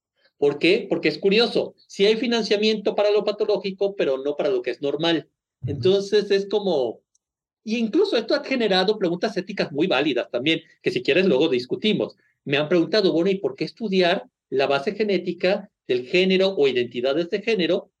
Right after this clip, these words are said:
Speaker 1: de aquello que consideras normal? Si es normal, ¿cuál va a ser la aplicación de este resultado?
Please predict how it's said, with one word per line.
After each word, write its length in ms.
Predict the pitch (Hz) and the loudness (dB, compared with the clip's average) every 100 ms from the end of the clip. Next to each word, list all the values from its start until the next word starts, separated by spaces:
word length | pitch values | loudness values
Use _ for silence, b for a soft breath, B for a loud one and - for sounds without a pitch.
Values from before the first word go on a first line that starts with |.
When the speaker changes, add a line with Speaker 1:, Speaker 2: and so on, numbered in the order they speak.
| _ | _
Speaker 1:
de 100 | 170 | -4
aquello 240 | 180 185 | -2 0
que 100 | 196 | -2
consideras 500 | 185 151 135 131 131 | -4 -4 -2 -2 -2
normal? 480 | 151 165 208 185 95 _ _ _ _ | -4 -2 0 0 -2 _ _ _ _
Si 200 | - 143 143 | -12 -2 -2
es 120 | 151 | 0
normal, 540 | 208 214 190 190 - - _ | -2 0 0 0 -2 -12 _
¿cuál 280 | - 165 180 | 0 2 4
va 40 | 190 | 2
a 40 | |
ser 140 | 180 | 2
la 80 | 170 | 0
aplicación 520 | 175 - 139 - 147 | 0 -2 -4 0 0
de 140 | 160 117 | 2 0
este 220 | - - | -2 -4
resultado? 680 | 139 170 247 330 302 127 - | -4 -6 -4 0 2 0 -4